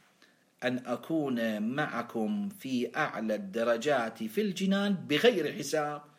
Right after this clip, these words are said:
خو هم كرماء، وبالتالي أنه يدعو له والله سبحانه وتعالى يستجيب. لكنه دعا بهذه الدعوات، الله سبحانه وتعالى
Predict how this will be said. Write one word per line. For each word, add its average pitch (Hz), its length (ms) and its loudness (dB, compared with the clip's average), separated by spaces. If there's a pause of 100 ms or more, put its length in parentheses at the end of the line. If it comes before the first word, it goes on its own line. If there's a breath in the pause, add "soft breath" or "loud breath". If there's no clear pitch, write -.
(360 soft breath)
خو - 240 -4
هم 131 300 -2
كرماء، 117 560 0
وبالتالي 104 540 -2
أنه 101 240 -2
يدعو 107 280 -4
له 123 80 -2
والله 110 260 -4
سبحانه 98 340 -8
وتعالى 95 440 -10
يستجيب. 98 600 -12 (640 soft breath)
لكنه 127 460 0
دعا 107 280 0
بهذه 104 460 -6
الدعوات، 98 720 -4
الله 147 160 -2
سبحانه 117 340 -6
وتعالى 120 500 -2